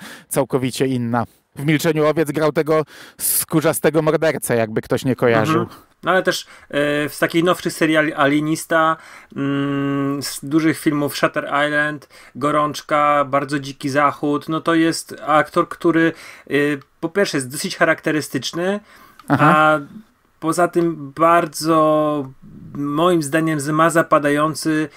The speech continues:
Speaker 2: w pamięć głos. Taki swój bardzo charakterystyczny i, i wydaje mi się, że, e, znaczy ja gdybym na tamtym etapie ten film obejrzał,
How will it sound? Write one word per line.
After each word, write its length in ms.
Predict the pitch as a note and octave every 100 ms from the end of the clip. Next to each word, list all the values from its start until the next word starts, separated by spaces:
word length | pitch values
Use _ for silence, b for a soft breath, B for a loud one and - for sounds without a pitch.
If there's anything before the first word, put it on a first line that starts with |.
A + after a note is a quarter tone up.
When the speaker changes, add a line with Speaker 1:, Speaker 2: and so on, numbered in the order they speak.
| B B -
Speaker 2:
w 80 | -
pamięć 460 | D#3 D3 D3 C3
głos. 680 | A#2+ B2 A#2 G2+ - - -
Taki 600 | - B2+ - C#3+ C#3 C#3+
swój 240 | C3+ - C#3
bardzo 440 | A#2 D#3 D3 C#3+
charakterystyczny 1080 | - C#3 C#3 - C3 C3 - C3+ - D#3 D#3+ B B -
i, 600 | C#3+ C#3+ C#3 C#3 C3+ C#3
i 120 | C#3 C3+
wydaje 320 | C#3 C#3+ C3+
mi 80 | C3+
się, 180 | C#3
że, 480 | B2 B2 C3 B2+ B2+ B B B -
e, 760 | A2+ A#2 A#2 A#2 A2+ A2+ A2+ A2+ G#2+ - -
znaczy 240 | C3+ C3 C#3+
ja 240 | D#3 G3
gdybym 360 | E3+ E3 D#3 D3+
na 120 | C#3+
tamtym 400 | E3 F3+ - D#3
etapie 380 | C3+ D#3 D#3+ D3
ten 160 | C3+
film 180 | A#2+ D#3
obejrzał, 720 | C#3 B2 A#2+ A#2 D3 F#3+ A3+